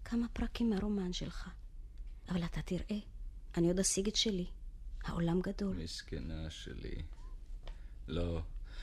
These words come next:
Speaker 2: לא ארשה לך לעשות את זה. איתי לא יהיה לך טוב. אינני רוצה שתעבדי איתי יחד. לא ארשה.
Speaker 1: אם אין לך סיבה אחרת מלבד זאת, אז עובד יחד איתך.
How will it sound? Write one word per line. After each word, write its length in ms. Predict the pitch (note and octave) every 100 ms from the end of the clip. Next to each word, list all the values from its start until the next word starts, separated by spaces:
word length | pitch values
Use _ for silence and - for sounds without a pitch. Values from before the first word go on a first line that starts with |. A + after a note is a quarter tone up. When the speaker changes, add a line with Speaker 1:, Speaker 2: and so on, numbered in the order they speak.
| - -
Speaker 2:
לא 140 | E2+ G2
ארשה 520 | G#2 - G2 G#2 G2+
לך 360 | G2 G2 F#2 G2
לעשות 500 | F#2 F2+ D#2+ E2 -
את 140 | A#1+
זה. 220 | - - - - - - -
איתי 260 | F2+ - F#2+
לא 160 | G2+
יהיה 280 | G#2 G2+ F#2+
לך 180 | G2+ -
טוב. 360 | - F2+ F2+ D#2+ - - - - - -
אינני 360 | E2+ F#2 B2 B2+
רוצה 300 | A#2 - A#2
שתעבדי 460 | A2 G2 E2+ C#2+ G2
איתי 200 | F2+ E2+
יחד. 420 | D2+ D#2+ - - - - -
לא 180 | E2+ G2+
ארשה. 240 | A2 - E2 - - - - - G3
Speaker 1:
אם 100 | F3
אין 120 | D#3+
לך 160 | E3+
סיבה 340 | F3 F3+ E3+ D3+
אחרת 360 | - G#3 F#3+
מלבד 320 | F3+ E3+ G#3+ A3+
זאת, 260 | D3+ E3 - - - - - - - -
אז 120 | F3
עובד 280 | E3+ E3 E3+
יחד 280 | E3+ G3 F#3+
איתך. 320 | F#3 -